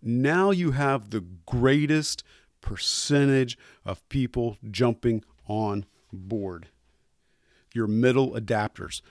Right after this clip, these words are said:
This is where, like, the city or the town recognizes your restaurant. Uh, maybe a local newspaper's written about it, or a, or a food blogger has blogged about it. People are starting to get on board. You're gonna get about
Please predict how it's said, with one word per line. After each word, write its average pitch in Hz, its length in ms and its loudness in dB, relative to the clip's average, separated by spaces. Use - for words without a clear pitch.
This 127 220 -4
is 135 140 -2
where, 135 300 6
like, 113 360 4
the 110 180 -2
city 139 360 4
or 120 80 4
the 110 80 -2
town 131 440 4
recognizes 120 720 2
your 92 100 -6
restaurant. 147 800 4
Uh, 95 320 -8
maybe 120 460 2
a 107 80 -4
local 113 300 0
newspaper's 123 520 2
written 143 220 0
about 135 260 2
it, 131 60 0
or 107 260 2
a, 101 40 -2
or 107 320 -2
a 87 40 -4
food 147 560 2
blogger 135 540 4
has 110 160 -2
blogged 131 420 2
about 120 380 4
it. 120 160 2
People 160 280 0
are 107 140 -2
starting 165 360 2
to 127 60 4
get 113 180 2
on 104 160 -2
board. 120 520 2
You're 180 120 -4
gonna 254 160 -2
get 170 140 -2
about 117 280 0